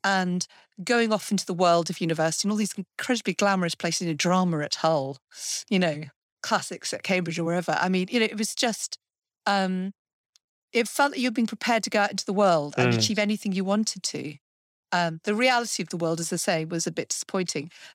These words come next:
Speaker 1: But, um, I don't, I don't have any regrets about how they tried to make us just feel you can do everything
Speaker 2: Mm.
Speaker 1: and anything, um, and work. I mean, it's an academic school.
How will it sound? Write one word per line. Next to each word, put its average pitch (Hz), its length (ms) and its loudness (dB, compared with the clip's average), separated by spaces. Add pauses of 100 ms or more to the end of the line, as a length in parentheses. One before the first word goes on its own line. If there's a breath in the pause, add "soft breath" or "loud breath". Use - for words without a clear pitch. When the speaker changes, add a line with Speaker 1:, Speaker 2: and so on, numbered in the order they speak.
Speaker 1:
But, - 440 0
um, 175 380 0
I 202 80 0
don't, 247 300 0
I - 40 -2
don't 220 180 0
have 190 140 -2
any 185 140 -2
regrets 180 520 -2
about 170 340 2
how 185 240 0
they 175 180 -6
tried 170 360 0
to - 200 -8
make 170 180 -8
us - 120 -2
just - 180 -4
feel 165 320 -4 (580)
you 185 140 4
can 196 300 2
do 165 160 -2
everything 151 540 -2
Speaker 2:
Mm. 123 320 4
Speaker 1:
and 160 120 0
anything, 160 600 -4 (160)
um, 160 220 2
and 165 200 0
work. 165 360 2
I 214 60 0
mean, 233 100 2
it's 311 140 0
an 277 60 2
academic 226 380 0
school. 180 460 0